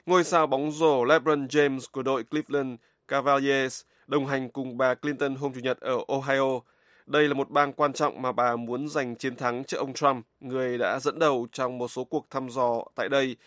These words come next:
trước cuộc bầu cử. Ông Trump có một lịch trình bận rộn hôm Chủ nhật đi thăm các địa điểm có truyền thống là bầu cho Đảng Dân Chủ. Ứng viên của Đảng Cộng Hòa dừng chân ở Iowa, Minnesota,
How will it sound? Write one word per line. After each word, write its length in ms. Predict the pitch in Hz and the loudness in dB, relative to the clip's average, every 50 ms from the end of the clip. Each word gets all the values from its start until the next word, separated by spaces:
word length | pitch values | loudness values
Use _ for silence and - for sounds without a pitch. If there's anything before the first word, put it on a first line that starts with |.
| _ _ _ _ | _ _ _ _
trước 240 | - 175 180 - - | -4 -4 -4 -4 -4
cuộc 180 | - 143 - - | -6 -6 -4 -4
bầu 120 | 117 117 | -6 -4
cử. 220 | - 143 139 120 107 _ _ _ _ _ - - - - - - - - | -2 -2 -2 -2 -4 _ _ _ _ _ -20 -20 -20 -20 -20 -12 -2 -2
Ông 160 | 180 180 175 | 0 0 0
Trump 320 | - 180 175 165 156 147 | 0 2 2 2 2 0
có 80 | - 160 | -4 -2
một 200 | 165 170 - - | -2 -2 -4 -2
lịch 140 | 127 139 117 _ - | -6 -8 -8 _ -12
trình 480 | - - 139 131 127 123 117 117 104 - | -8 -6 -6 -6 -6 -8 -8 -10 -10 -8
bận 200 | - 135 135 - | -8 -8 -8 -6
rộn 240 | 147 139 151 147 - - - | 0 2 2 2 2 -2 -8
hôm 220 | 147 143 139 123 | -6 -4 -4 -4
Chủ 100 | 117 131 | -6 -6
nhật 220 | 117 135 135 131 _ _ _ | -2 0 0 -2 _ _ _
đi 180 | - 135 143 139 | -10 -8 -8 -6
thăm 300 | - 143 135 127 127 120 | -4 -4 -4 -4 -4 -8
các 240 | - - 160 165 - | -6 -6 -6 -6 -6
địa 140 | 143 120 - | -8 -8 -4
điểm 260 | 143 143 127 104 95 | -2 -4 -4 -4 -6
có 160 | - 127 131 | -10 -10 -6
truyền 180 | - 147 127 117 | -6 -6 -6 -6
thống 240 | 123 131 120 135 | -6 -6 -6 -6
là 60 | 156 143 | -6 -4
bầu 280 | 131 135 131 120 120 - | -2 -2 -2 -2 -4 -6
cho 160 | - 131 127 | -6 -4 -2
Đảng 200 | 123 131 113 104 | -2 -2 -4 -4
Dân 140 | 113 131 120 | -6 -8 -4
Chủ. 220 | - 147 131 107 - _ _ _ _ _ _ _ _ _ _ - - | -2 -2 -4 -4 -6 _ _ _ _ _ _ _ _ _ _ -8 -4
Ứng 160 | 165 156 180 | -2 -2 -2
viên 220 | 175 196 196 165 | 0 0 0 2
của 80 | 156 156 | 2 2
Đảng 120 | 143 123 | 0 0
Cộng 180 | - 127 117 131 | -2 -4 -6 -2
Hòa 240 | 135 135 131 131 127 | 0 0 0 0 0
dừng 220 | 113 135 127 127 | -2 -4 -6 -6
chân 200 | 113 - 139 135 | -4 -4 -2 -2
ở 280 | 123 127 120 71 104 131 | 0 -2 0 2 2 2
Iowa, 480 | 135 135 131 135 131 127 123 120 117 | 2 2 4 4 4 4 2 -2 -6
Minnesota, 640 | 123 131 131 135 135 - 143 135 143 135 131 127 120 | -6 -6 -6 -4 -4 -4 -4 0 0 0 0 0 -4